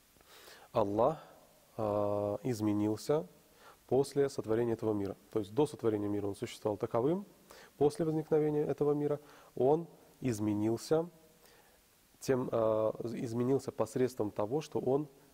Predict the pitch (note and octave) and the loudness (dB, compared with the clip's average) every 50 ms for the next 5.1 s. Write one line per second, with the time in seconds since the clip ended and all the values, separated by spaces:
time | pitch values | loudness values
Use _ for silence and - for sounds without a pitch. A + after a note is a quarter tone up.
0 | _ - - A#2+ A#2 A#2 A2+ - - - - B2 A#2 A2+ - - D#3 D#3+ E3+ E3+ | _ -4 -2 0 0 0 -2 -4 -6 -4 0 0 0 0 0 0 0 0 0 0
1 | - A2 G#2 A#2 C#3 C3+ - C3+ - A#2 A#2 A2+ B2+ C3+ B2+ B2 B2 - B2 A#2 | -6 -6 0 0 0 0 0 -4 -2 0 0 2 2 2 0 -2 -4 -4 -4 -2
2 | A2+ A2+ G2+ F#2+ - - - A#2 A2 A2 - - D#3 F3+ F#3 F3+ E3 - B2+ A#2+ | -2 -2 -2 -2 -4 -4 -2 -2 -2 -2 0 -2 -2 0 0 -2 -2 0 0 0
3 | A2+ A#2 D3+ C#3+ - C#3 A#2 A2+ A2 G#2 A2+ C3+ D3 - B2 G#2+ G#2 - - G#2+ | 2 2 0 -2 -4 -6 -2 -2 -2 0 0 -2 -2 -2 -4 -6 -4 -4 -6 -6
4 | - - B2+ A2+ G#2+ A#2+ B2+ A#2+ G2+ G#2 G2+ F#2+ - - A2 A#2+ A#2+ - - D#3 | -2 -2 -2 0 2 2 2 2 0 -2 -6 -6 -4 -4 -2 -2 -2 -4 -4 -2
5 | E3 E3+ | -2 -2